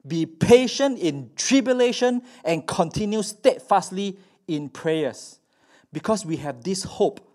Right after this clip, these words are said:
First Corinthians fifteen nineteen. Again, I go back to First Corinthians fifteen nineteen twenty-two, which I've just read it, I read. "If in this life only we have hope, we'll be of all men most miserable."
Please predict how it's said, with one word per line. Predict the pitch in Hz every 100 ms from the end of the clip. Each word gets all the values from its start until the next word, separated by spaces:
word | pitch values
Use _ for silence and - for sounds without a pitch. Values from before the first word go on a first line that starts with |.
| _ _ _ _ _ _ _
First | _ - 220 214
Corinthians | - 156 170 185 180
fifteen | 180 180 185 175
nineteen. | 160 160 170 120
Again, | - 135 220 165
I | 135
go | 117 160
back | 151 185 180
to | -
First | - - 180 175 -
Corinthians | - 135 143 156 156 - _ _
fifteen | 156 151 165 156
nineteen | 143 135 147
twenty-two, | 135 120 139 117 -
which | 151 147
I've | 123
just | 135 156 123
read | 135 131
it, | 120 _ -
I | 139
read. | 135 160 127 - _ _ _ _ -
"If | 240 190
in | - 180 165
this | 226 226
life | 190 190 190
only | 165 175 175
we | 143 127
have | 131
hope, | - - 139 - _ _ _ _ _ _ _ -
we'll | 135
be | 127 123 - _ -
of | 127 - _
all | - 165 175
men | 165 160 156 160 _
most | 131 131 139 131 - _
miserable." | 127 123 117 117 113 101 95 90